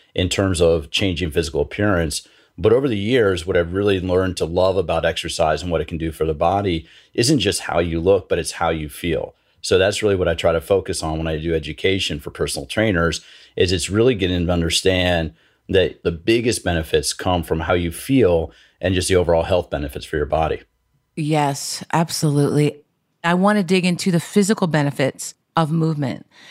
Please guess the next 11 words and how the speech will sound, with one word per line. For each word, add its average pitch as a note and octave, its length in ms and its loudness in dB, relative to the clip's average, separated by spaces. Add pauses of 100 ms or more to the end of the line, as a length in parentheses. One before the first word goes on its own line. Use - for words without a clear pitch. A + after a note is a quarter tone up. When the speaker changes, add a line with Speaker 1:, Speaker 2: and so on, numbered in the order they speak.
(140)
Speaker 2:
How F3 120 2
can G3 300 2
strength F#3 340 2
training E3 560 4 (360)
help G3+ 260 2
those F3 260 2
who - 80 -6
struggle D#3+ 400 2
with C#3+ 180 -2
joint F3+ 360 2
pain D3 420 2